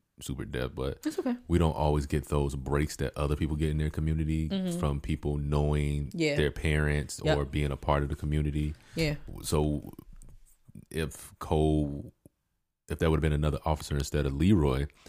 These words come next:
Speaker 2: Yeah.
Speaker 1: Cole maybe would've been shot or
Speaker 2: Mm-hmm.
Speaker 1: police brutality or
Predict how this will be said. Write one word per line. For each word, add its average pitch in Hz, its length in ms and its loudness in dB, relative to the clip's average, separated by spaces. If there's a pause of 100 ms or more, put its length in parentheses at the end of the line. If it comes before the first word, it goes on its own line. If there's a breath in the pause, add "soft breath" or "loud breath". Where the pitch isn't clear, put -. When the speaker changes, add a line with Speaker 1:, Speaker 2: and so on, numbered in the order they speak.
(120 loud breath)
Speaker 2:
Yeah. 156 200 2 (140)
Speaker 1:
Cole 78 300 4
maybe 73 220 2
would've 69 220 -4
been 67 140 -6
shot 78 420 0
or 64 280 -2
Speaker 2:
Mm-hmm. 185 340 -4
Speaker 1:
police 76 340 0
brutality 80 880 2
or 71 600 -2